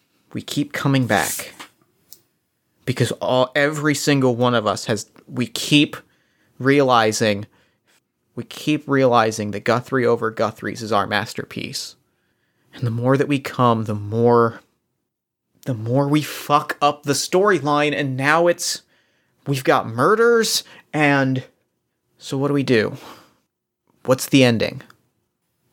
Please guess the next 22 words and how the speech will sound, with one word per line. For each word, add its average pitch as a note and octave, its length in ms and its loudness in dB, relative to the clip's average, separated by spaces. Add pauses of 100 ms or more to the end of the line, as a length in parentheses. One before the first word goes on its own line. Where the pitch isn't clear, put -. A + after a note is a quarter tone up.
Have C3+ 180 -2
you C3+ 180 0
got F3 260 2
it? A#3+ 280 -2 (220)
Do C3 100 -10
you C#3+ 140 2
know G#3+ 160 2
how G#3 180 0
we A3 160 0
end A#3 220 0
this? C4 300 -2
'Cause, D3 340 -2 (540)
fuck, - 500 -2
man. D3 440 2 (880)
I - 40 -18
feel E3+ 320 2
like E3+ 360 2 (220)
we're C#3+ 180 4
in C#3+ 60 4
a C3+ 40 4
weird C#3 420 4
spot. G#2 480 2